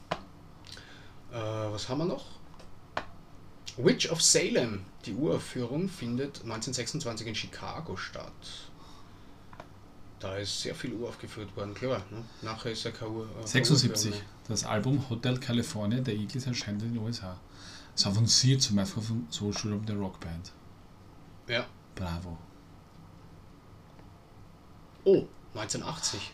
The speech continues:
Speaker 1: John Lennon wird erschossen.
Speaker 2: Das war heute?
Speaker 1: Das war vor,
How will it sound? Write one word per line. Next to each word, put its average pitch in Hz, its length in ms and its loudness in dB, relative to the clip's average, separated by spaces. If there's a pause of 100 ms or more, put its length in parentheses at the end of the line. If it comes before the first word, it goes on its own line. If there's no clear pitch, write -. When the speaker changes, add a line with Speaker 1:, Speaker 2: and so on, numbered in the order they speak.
(100)
Speaker 1:
John 113 240 2
Lennon 117 480 4
wird 120 320 2
erschossen. - 800 2
Speaker 2:
Das 82 160 -6
war 87 80 -8 (100)
heute? 101 200 -2 (480)
Speaker 1:
Das 110 200 -2
war 113 160 0
vor, - 60 -10